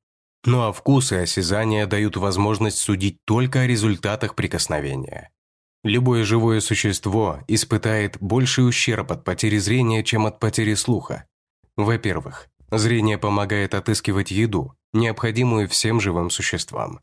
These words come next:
Во-вторых, благодаря зрению мы постигаем прекрасное,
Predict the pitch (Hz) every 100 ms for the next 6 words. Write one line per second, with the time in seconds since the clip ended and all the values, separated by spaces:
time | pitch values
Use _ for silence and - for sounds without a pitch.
0 | _ _ _ _ - 127 135 147 170 135
1 | 131 135 127 135 135 120 147 151 107 98
2 | 104 127 110 - 104 113 107 98 107 -
3 | 104 - 53 55